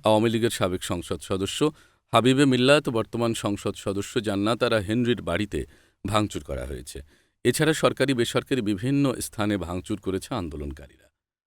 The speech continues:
প্রত্যক্ষদর্শী ও বিক্ষোভকারীরা জানান, সকাল দশটা থেকে পৌর শহরের বাজার স্টেশন গোলচত্বর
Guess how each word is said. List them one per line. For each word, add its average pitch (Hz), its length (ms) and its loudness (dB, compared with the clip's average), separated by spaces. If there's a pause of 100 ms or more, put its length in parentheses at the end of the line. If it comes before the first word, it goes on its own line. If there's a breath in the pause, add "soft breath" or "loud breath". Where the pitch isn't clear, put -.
(320)
প্রত্যক্ষদর্শী 175 920 4
ও - 60 0
বিক্ষোভকারীরা 107 720 -2
জানান, 80 440 -2 (400 soft breath)
সকাল 131 280 2
দশটা 113 380 0
থেকে - 240 -6
পৌর 117 320 0
শহরের 117 400 -4
বাজার 92 340 0
স্টেশন 110 460 -2
গোলচত্বর 90 560 -4